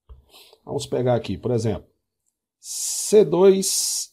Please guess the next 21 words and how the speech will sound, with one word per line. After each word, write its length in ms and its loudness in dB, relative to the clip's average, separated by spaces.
H 360 2
seis, 720 -2
certo? 500 -10
C 320 -6
dois 300 0
H 240 4
seis, 760 -2
o 240 -2
etano. 560 0
O 140 -4
etano, 640 -2
eu 160 0
posso 360 2
dividir 380 0
dois 340 2
e 60 -2
seis 380 -2
pelo 260 -4
mesmo 240 -2
número? 280 -2
Posso. 460 -4